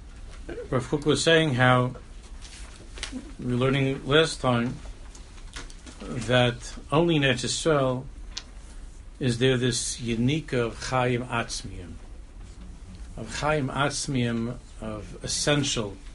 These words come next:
life. In Chutz La'aretz, we,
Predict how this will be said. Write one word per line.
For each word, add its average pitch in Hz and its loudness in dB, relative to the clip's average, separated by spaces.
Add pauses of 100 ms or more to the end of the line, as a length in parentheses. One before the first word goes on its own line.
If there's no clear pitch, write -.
(420)
life. 95 -8 (720)
In 127 -2
Chutz - -2
La'aretz, 131 2
we, 123 -2